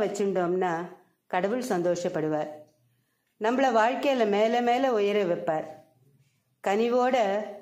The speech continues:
உன் கடமையை செய்யி, உனக்கு குருவருளும் திருவருளும் தேடி வருங்கிறதுக்கு இந்த இளைஞன் ஒரு உதாரணம். இந்த இளைஞன் குடும்ப பொறுப்பை ஏத்துண்டதோட இல்லாம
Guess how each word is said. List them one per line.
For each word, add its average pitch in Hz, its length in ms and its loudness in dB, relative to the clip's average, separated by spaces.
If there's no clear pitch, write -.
உன் 226 240 0
கடமையை 233 480 2
செய்யி, 196 680 -2
உனக்கு 226 360 2
குருவருளும் 240 680 2
திருவருளும் 226 640 0
தேடி 220 360 2
வருங்கிறதுக்கு 196 920 0
இந்த 262 280 0
இளைஞன் 240 500 2
ஒரு 202 220 2
உதாரணம். 170 680 0
இந்த 277 340 2
இளைஞன் 269 840 -2
குடும்ப 320 360 2
பொறுப்பை 254 480 2
ஏத்துண்டதோட 220 840 2
இல்லாம 196 580 2